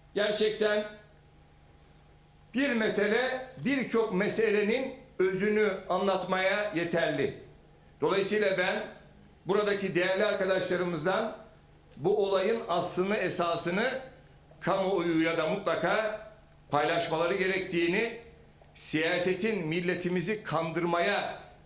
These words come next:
yönelik bir mesafe almasına da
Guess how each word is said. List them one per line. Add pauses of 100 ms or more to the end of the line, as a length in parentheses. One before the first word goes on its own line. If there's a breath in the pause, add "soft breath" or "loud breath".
yönelik (880)
bir (200)
mesafe
almasına
da